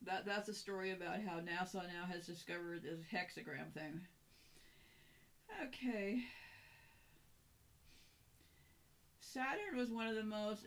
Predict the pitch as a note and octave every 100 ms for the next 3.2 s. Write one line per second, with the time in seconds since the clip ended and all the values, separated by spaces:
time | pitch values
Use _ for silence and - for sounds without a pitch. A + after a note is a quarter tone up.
0 | G3+ F#3+ - - A3+ B3+ - C#4 C4+ A3+
1 | A3 A#3 G#3+ - A3+ G#3 G3+ G3 G3 F#3+
2 | F#3 G3 A3 G#3 F#3 F3+ F3+ F3 - F3+
3 | F#3